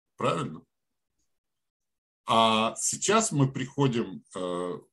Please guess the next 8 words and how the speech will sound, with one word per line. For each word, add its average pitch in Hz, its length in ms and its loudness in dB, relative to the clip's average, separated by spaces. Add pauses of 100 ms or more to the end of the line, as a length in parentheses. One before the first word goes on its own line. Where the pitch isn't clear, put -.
(120)
к - 60 -10
ситуации, 104 720 -2
когда, 151 760 0 (200)
э, 87 540 -4 (220)
человеку 113 440 -4
делать 127 400 0
нечего. - 480 0 (800)
И 107 300 -4